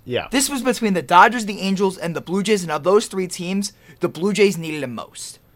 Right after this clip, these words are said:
Speaker 1: And they didn't get it,
Speaker 2: They didn't
Speaker 1: un-,
Speaker 2: get it.
Speaker 1: unfortunately. I mean,
Speaker 2: The Dodgers have enough history to the point where Shohei Ohtani is just another chapter. He needed to be the franchise.
Speaker 1: He needed to be the
Speaker 2: And the
Speaker 1: era
Speaker 2: Angels
Speaker 1: in, in
Speaker 2: failed him
Speaker 1: Toronto.
Speaker 2: so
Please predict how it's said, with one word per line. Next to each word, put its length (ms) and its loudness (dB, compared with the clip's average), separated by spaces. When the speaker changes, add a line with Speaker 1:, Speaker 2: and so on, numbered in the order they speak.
Speaker 1:
And 140 0
they 80 2
didn't 240 2
get 200 -2
it, 40 0
Speaker 2:
They 100 0
didn't 100 4
Speaker 1:
un-, 40 0
Speaker 2:
get 100 0
it. 20 4
Speaker 1:
unfortunately. 600 -4
I 80 -6
mean, 260 -2
Speaker 2:
The 100 6
Dodgers 400 8
have 200 6
enough 300 0
history 600 -4
to 100 -2
the 80 0
point 260 0
where 120 0
Shohei 420 2
Ohtani 320 -2
is 100 -8
just 140 -8
another 280 -2
chapter. 580 -6
He 240 2
needed 380 0
to 140 -2
be 180 -2
the 140 -4
franchise. 600 -6
Speaker 1:
He 60 -4
needed 180 0
to 40 -6
be 80 -2
the 80 4
Speaker 2:
And 80 2
the 40 4
Speaker 1:
era 160 6
Speaker 2:
Angels 360 4
Speaker 1:
in, 60 -8
in 40 -14
Speaker 2:
failed 260 6
him 60 0
Speaker 1:
Toronto. 180 0
Speaker 2:
so 540 6